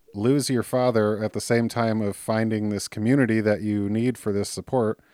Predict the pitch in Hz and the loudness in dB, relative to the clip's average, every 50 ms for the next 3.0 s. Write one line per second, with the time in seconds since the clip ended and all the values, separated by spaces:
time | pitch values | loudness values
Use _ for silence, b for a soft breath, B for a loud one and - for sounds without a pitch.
0 | b b b b b b - 110 104 107 104 101 98 - 110 110 113 113 101 - | b b b b b b -8 -6 -4 -4 -6 -2 0 2 2 4 4 2 2 0
1 | - - 117 - - 131 139 143 131 117 - - 131 120 - 113 - - 135 127 | -6 -10 -8 0 2 2 2 4 2 0 0 -2 -4 -4 -4 -6 -4 -4 -4 -2
2 | 101 117 110 107 101 104 107 - - - - 101 113 139 139 101 87 90 90 104 | -2 -2 -2 -2 0 0 -2 -2 -4 -8 -6 -4 -4 -2 -2 -4 -4 -4 -6 -8